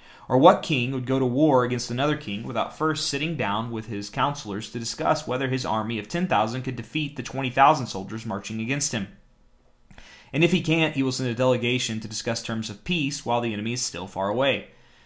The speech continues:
So you cannot become my disciple without giving up everything you own.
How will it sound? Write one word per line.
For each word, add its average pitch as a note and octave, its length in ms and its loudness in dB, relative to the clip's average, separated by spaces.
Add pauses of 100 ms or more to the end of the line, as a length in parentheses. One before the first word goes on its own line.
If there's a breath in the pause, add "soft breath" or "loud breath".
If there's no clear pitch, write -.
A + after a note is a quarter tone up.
(160 soft breath)
So C#3 100 0
you D3+ 160 2
cannot F3 260 6
become F#3 220 2
my D3+ 140 4
disciple C3+ 440 4
without A2+ 280 0
giving A#2+ 240 0
up A2+ 200 -4
everything C#3 800 0
you B2 220 0
own. A2+ 340 -2